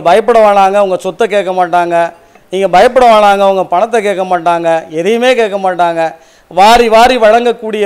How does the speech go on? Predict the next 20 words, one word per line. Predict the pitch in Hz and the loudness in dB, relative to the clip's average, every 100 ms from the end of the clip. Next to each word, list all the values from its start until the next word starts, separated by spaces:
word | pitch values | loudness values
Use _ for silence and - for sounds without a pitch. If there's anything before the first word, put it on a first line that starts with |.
| 180 | -2
வள்ளலே | 190 220 220 233 247 - - _ _ - | 0 0 4 4 4 0 -14 _ _ -10
இங்க | 175 180 | -4 -2
ஓங்காரக்குடில், | 196 226 226 220 214 208 180 139 _ _ _ _ _ 165 | 0 2 2 2 -2 -6 -8 -8 _ _ _ _ _ -2
அதாவது | 185 214 208 | 2 2 0
இந்தியால | 226 240 220 220 | 2 4 4 2
இருக்கிற, | 214 240 233 | 0 -2 -2
தமிழ்நாட்டுல | 202 226 226 220 208 214 | -2 0 0 0 -2 -2
இருக்கிற, | 208 233 226 | 0 -2 -2
திருச்சிக்கு | 233 226 247 233 220 - 196 | -6 -8 -8 -8 -6 0 2
அருகாமையில் | 196 226 254 240 220 214 | 2 4 2 2 0 -2
இருக்கிற | 208 226 233 262 - - _ _ _ | -2 0 0 0 -6 -20 _ _ _
துறையூர்ல | 208 247 269 262 247 220 | 0 2 2 2 2 0
இருக்கிறாங்கங்க. | 220 233 214 202 196 214 240 - - _ _ 185 | 0 2 2 0 0 2 2 -2 -20 _ _ 0
உலக | 247 262 247 | 2 2 2
மக்களே | 233 - 226 233 233 160 - - _ _ 170 | 0 0 2 4 2 0 -10 -20 _ _ 0
வாங்க, | 202 220 220 233 233 233 - 190 | 2 2 4 4 4 0 -8 -4
பயன்படுத்திக்கோங்க. | 214 226 214 185 214 202 196 196 180 - - _ _ 214 | -2 -2 -4 -4 -6 -2 0 2 0 -2 -16 _ _ -2
உலக | 262 254 240 | 2 2 2
மக்களே | 214 220 233 226 185 | 0 0 2 2 2
வாங்க, | 208 220 | 0 2